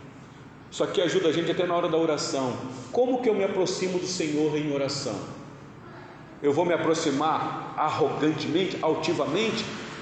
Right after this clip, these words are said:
Meus irmãos, eu estou falando com aquele que é majestoso, aquele que é santo,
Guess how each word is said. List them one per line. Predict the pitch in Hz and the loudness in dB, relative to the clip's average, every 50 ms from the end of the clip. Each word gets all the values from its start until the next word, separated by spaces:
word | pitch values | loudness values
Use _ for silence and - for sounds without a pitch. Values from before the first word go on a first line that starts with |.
| - - - | -12 -8 -4
Meus | - 220 196 | -2 0 2
irmãos, | 220 208 220 214 | 2 2 4 4
eu | 196 | 4
estou | 185 202 208 | 4 2 2
falando | 208 - 208 180 185 208 214 214 208 | 2 4 4 4 4 4 2 2 2
com | 214 | 0
aquele | 208 190 - - 180 185 202 208 214 208 208 | 0 0 0 2 6 6 8 6 6 4 2
que | 202 202 202 190 185 | 2 4 4 6 6
é | 190 202 220 226 220 - - - - - - - - - - - - - - - - - - - - - | 6 6 6 4 2 0 -2 -4 -4 -6 -8 -8 -10 -10 -10 -12 -12 -12 -14 -14 -16 -16 -16 -12 -6 -2
majestoso, | 160 190 220 208 208 247 - - 254 247 220 226 254 277 226 175 151 123 110 - - - - - - - - - - - - - - - - - - - - - - - - - - - - - - - - - - - - - | 0 2 2 2 2 2 2 0 2 4 4 6 6 4 4 0 -2 -2 -4 -6 -8 -10 -10 -10 -12 -12 -14 -14 -14 -14 -16 -16 -16 -16 -18 -18 -18 -18 -18 -20 -20 -20 -20 -20 -20 -20 -20 -20 -20 -20 -20 -20 -20 -16 -10 -8
aquele | 185 185 180 - 208 233 247 254 262 247 247 254 | -6 -6 -2 2 2 4 4 4 4 2 2 0
que | 254 247 | 2 2
é | 247 247 | 4 4
santo, | 240 - - - - 269 294 330 349 320 - 320 - 131 - | 2 0 -2 0 2 4 6 6 4 4 4 4 4 4 4